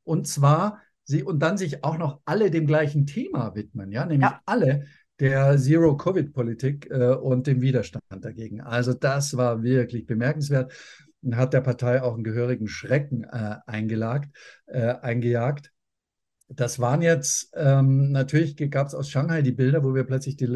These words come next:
Speaker 1: gesehen haben, Leute, die, äh, die brüllen, „Nieder mit Xi Jinping, nieder mit der Partei.“
Speaker 2: Ja.
Speaker 1: Das war aber die Ausnahme, ja. Also das haben sich die anderen natürlich nicht getraut. Ähm,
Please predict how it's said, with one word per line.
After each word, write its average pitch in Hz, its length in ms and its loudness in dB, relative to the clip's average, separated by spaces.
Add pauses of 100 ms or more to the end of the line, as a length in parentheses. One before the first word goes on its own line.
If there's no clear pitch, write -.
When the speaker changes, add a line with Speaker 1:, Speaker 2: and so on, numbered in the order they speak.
Speaker 1:
gesehen 127 360 0
haben, 127 220 4
Leute, 123 400 0
die, 120 280 -4
äh, 117 500 -2 (580)
die 123 100 0
brüllen, 120 520 4
„Nieder 208 380 6
mit 170 160 0
Xi 170 200 -2
Jinping, 170 560 6
nieder 170 280 0
mit 156 220 0
der 151 100 2
Partei.“ 135 500 -2
Speaker 2:
Ja. 143 200 -4 (600)
Speaker 1:
Das 147 400 0
war 147 440 6
aber 135 260 2
die 131 120 2
Ausnahme, 123 540 -2
ja. 120 240 -2 (140)
Also 123 180 -2
das 135 200 0
haben 135 120 6
sich 131 240 0
die 131 140 -2
anderen 131 260 4
natürlich 120 300 0
nicht 143 200 2
getraut. 127 640 -6
Ähm, 123 520 0